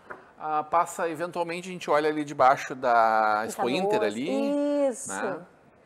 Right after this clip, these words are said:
Speaker 2: Agora, quando a
Speaker 1: Perfeito.
Speaker 2: gente chega, eu, eu estive numa expedição de pesquisadores ano passado pra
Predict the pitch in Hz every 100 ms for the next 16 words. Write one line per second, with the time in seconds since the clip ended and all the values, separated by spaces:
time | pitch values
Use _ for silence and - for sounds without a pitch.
0 | _ 190 214 214 226 220 226 - 240 240
1 | 214 208 208 196 196 - 214 226 220 214
2 | 220 190 - 208 214 - - 185 185 170
3 | 165 208 208 196 180 196 - 175 170 180
4 | 214 196 175 _ _ _ _ _ - 202
5 | 190 185 185 185 180